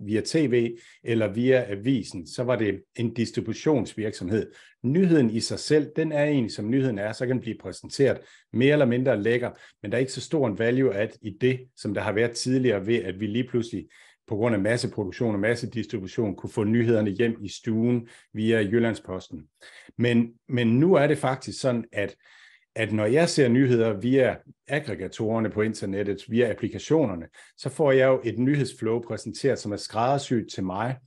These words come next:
Og jeg kan godt have den der oplevelse af at åbne en avis, og så sidde og tænke, "Hvornår er der lige den der artikel, jeg rigtig gerne vil læse?" Og jeg ved, at hvis jeg åbner Twitter, så er der lige smack et par artikler, som jeg synes er helt vildt spændende.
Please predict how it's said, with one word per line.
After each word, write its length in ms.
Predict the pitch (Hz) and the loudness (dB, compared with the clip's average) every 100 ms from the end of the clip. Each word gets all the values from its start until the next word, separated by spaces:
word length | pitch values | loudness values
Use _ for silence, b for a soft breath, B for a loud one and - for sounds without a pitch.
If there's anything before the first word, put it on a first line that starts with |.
| _ - | _ -4
Og 60 | 113 | 0
jeg 100 | 135 | 2
kan 120 | 139 | 2
godt 160 | 147 | 0
have 180 | 123 139 | 0 0
den 100 | 131 | 2
der 60 | 113 | 2
oplevelse 520 | 113 120 110 98 110 | 2 0 -2 -2 -2
af 60 | 113 | -2
at 300 | 101 101 104 | -2 -4 -2
åbne 280 | 117 135 117 | 0 0 -2
en 80 | 101 | -4
avis, 360 | 101 131 - | -2 -4 -4
og 60 | 107 | -8
så 140 | 120 | -10
sidde 220 | 110 127 | -2 -2
og 60 | 113 | 0
tænke, 260 | 127 123 127 B B | -2 -4 -8 B B
"Hvornår 260 | 110 123 139 | -2 2 4
er 40 | |
der 80 | 135 | 4
lige 240 | 135 147 143 | 2 2 2
den 180 | 147 | 2
der 100 | 127 | 2
artikel, 400 | 101 101 - 131 | 0 -4 -4 -2
jeg 140 | 120 98 | -2 -4
rigtig 260 | 143 - | -6 -6
gerne 240 | 104 110 107 | -6 -6 -4
vil 80 | 104 | -2
læse?" 380 | 104 120 - | -2 -2 -6
Og 60 | 107 | -6
jeg 120 | 110 | 0
ved, 200 | 135 143 | 0 0
at 100 | 110 | -4
hvis 220 | 98 101 110 | -4 -2 -2
jeg 140 | 92 B B _ - | -2 B B _ -2
åbner 280 | 135 139 | 0 0
Twitter, 400 | 101 - 135 123 98 B B | -2 2 4 4 -2 B B
så 140 | - 127 | -6 -2
er 160 | 117 | 2
der 100 | 127 | 2
lige 280 | 110 117 120 | 0 0 -2
smack 320 | 117 117 117 113 | -6 -6 -6 -8
et 60 | 107 | -10
par 80 | - | -4
artikler, 420 | 104 - 135 110 | -4 -2 -2 -2
som 140 | - 107 | -4 -6
jeg 100 | 95 | -6
synes 200 | 120 113 | -8 -8
er 60 | 95 - | -10 -2
helt 240 | 151 104 107 | 0 0 -2
vildt 200 | 113 - | -4 -6
spændende. 420 | 104 95 104 | -6 -4 -4